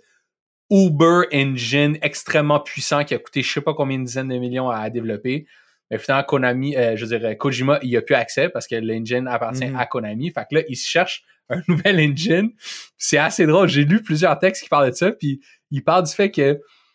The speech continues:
Speaker 1: euh, Kojima et un autre dude de chez Sony, le genre de Head Technology, je sais pas trop guy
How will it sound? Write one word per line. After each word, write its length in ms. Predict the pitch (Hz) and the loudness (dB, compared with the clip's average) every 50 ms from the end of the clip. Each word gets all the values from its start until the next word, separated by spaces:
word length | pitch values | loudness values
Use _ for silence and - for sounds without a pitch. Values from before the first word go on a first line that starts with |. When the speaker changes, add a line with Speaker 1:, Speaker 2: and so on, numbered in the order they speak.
| _ _ _ _ _ - _ _ _ _ _ _ | _ _ _ _ _ -20 _ _ _ _ _ _
Speaker 1:
euh, 140 | 143 127 123 | 0 0 0
Kojima 680 | 120 - - 175 160 143 147 151 147 151 165 180 190 185 - | 0 2 2 2 2 2 0 0 2 4 4 4 2 2 2
et 260 | 160 170 185 185 175 - | 4 6 6 6 4 4
un 260 | 139 139 139 139 139 | 0 0 2 2 4
autre 220 | 160 180 185 165 151 | 4 4 4 2 2
dude 140 | 190 196 | -2 0
de 80 | 160 143 | 0 0
chez 160 | - - 180 | 0 0 -2
Sony, 300 | - - 139 135 139 156 160 | -2 -2 -4 -2 -2 2 2
le 120 | 143 127 | 2 2
genre 160 | 113 131 123 | 2 0 0
de 80 | 123 123 | 0 -2
Head 440 | 113 117 156 156 156 160 156 151 143 _ | -4 -2 0 0 0 0 -2 -6 -10 _
Technology, 1040 | - 156 147 - 156 143 139 139 143 139 139 139 135 127 123 131 139 143 143 139 - | -4 -4 -2 -2 -2 -2 2 4 6 6 6 4 2 -2 -6 -4 -2 -2 0 -2 -2
je 60 | - | -4
sais 60 | - | -6
pas 80 | - 139 | -6 -8
trop 160 | 131 - 139 131 | -6 -6 -8 -4
guy 300 | 131 127 127 139 156 | -2 -2 -2 -2 -4